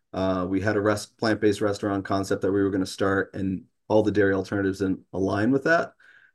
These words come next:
And so we decided to get to work and change that. Knew nothing about C P G, um, but we dove right in.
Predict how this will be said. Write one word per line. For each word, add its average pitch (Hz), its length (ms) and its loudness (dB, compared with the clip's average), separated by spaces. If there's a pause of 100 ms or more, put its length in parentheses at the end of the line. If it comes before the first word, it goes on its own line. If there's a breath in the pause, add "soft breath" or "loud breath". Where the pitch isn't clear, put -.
And 107 220 2
so 110 260 4
we 113 160 0
decided 113 400 0
to 110 80 -6
get 117 160 0
to 120 80 0
work 117 260 0
and 101 140 -4
change 127 320 -2
that. 98 300 -2 (320)
Knew 104 140 0
nothing 120 440 0
about 123 240 2
C 123 180 -2
P 123 140 -2
G, 135 360 2 (600 soft breath)
um, 98 640 0
but 98 180 0
we 107 140 0
dove 120 300 8
right 123 220 6
in. 147 300 4